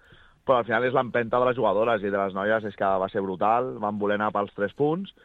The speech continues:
sent conscients de que amb el punt, eh, ens servia per assolir l'ascens, però ja et dic, l'ambició que demostren cada setmana,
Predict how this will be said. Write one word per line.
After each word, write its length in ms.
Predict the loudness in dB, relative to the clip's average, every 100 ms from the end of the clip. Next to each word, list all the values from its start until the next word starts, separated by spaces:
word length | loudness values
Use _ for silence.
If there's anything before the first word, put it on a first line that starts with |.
| -20 _
sent 160 | 0 0
conscients 520 | 0 -6 0 0 2
de 120 | 0
que 60 | 0
amb 80 | 0
el 80 | 0
punt, 380 | -2 -2 -4 -10 -6
eh, 180 | -2 -2 -2
ens 60 | -2
servia 320 | 0 2 2
per 420 | 2 2 2 2 0
assolir 240 | -2 -2
l'ascens, 440 | 0 0 -2 -4 -14 _ _ _ _
però 160 | 0 4
ja 80 | 4
et 20 | 2
dic, 180 | -2
l'ambició 460 | 0 -2 -2 -2 0
que 80 | 2
demostren 800 | 2 0 -2 0 2 2 0 -2
cada 220 | 2 2
setmana, 460 | 2 -2 0 0